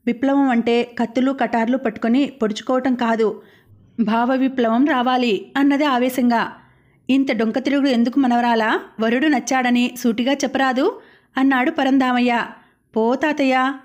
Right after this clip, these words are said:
అన్నది తన ఆవేశానికి లజ్జితురాలవుతూ.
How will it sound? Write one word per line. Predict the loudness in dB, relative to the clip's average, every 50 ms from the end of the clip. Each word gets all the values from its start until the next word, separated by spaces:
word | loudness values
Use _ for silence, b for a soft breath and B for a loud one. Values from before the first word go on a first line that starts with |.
| -20 _ _ _ 0
అన్నది | 2 2 2 2 2 0 -2
తన | -2 -4 -8 -4 0 0 2
ఆవేశానికి | 2 2 2 2 0 0 0 0 0 0 0 0 -2 -2 -2 -2 -4 -4
లజ్జితురాలవుతూ. | -4 -2 -2 -2 -4 -4 -2 0 0 0 2 0 0 0 0 0 0 0 -2 b